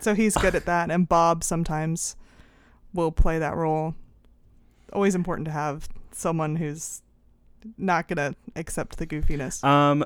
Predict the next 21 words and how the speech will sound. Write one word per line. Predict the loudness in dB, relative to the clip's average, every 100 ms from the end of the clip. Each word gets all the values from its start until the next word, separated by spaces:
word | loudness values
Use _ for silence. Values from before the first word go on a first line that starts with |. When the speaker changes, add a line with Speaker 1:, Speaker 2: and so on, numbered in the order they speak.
| -2
Speaker 2:
I'm | -4
trying | -2 0 0
to |
think. | 0 -2 -2 0
Where | 2 4
else | 2 0
can | -2 0
we | 0
go? | 0 -2 -2
'Cause | 2 2 4
we, | 0 0
so, | 6 8 10 6 0 _
um, | 4 4 4 -2 -2
yeah, | 4 4
so | 4 -2
where's | 2 2 4
God | 6 6
when | 6 4
I'm | 4 2 -2
so | -6 -2
scared? | -2 4 4 6 2